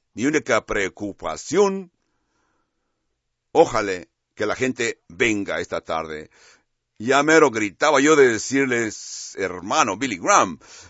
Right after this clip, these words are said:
usted sabe que el estadio se llena y la gente no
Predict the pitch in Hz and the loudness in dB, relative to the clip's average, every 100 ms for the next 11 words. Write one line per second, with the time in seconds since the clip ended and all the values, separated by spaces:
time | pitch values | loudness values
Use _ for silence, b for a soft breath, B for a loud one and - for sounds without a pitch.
0 | _ - 117 - 175 165 - - - 156 | _ -6 -6 -2 0 0 -2 -4 0 4
1 | 180 123 117 - 104 104 - 104 104 92 | 4 2 -4 -4 -2 -2 -2 -4 -2 -6
2 | - 151 156 151 139 107 101 113 165 160 | 0 2 4 0 0 -2 -4 0 0 2
3 | 143 - _ 120 117 110 104 - 113 - | 0 -2 _ -8 -4 -4 -6 -4 -4 -2
4 | 151 175 120 113 143 143 | -4 -2 -6 -4 -2 -4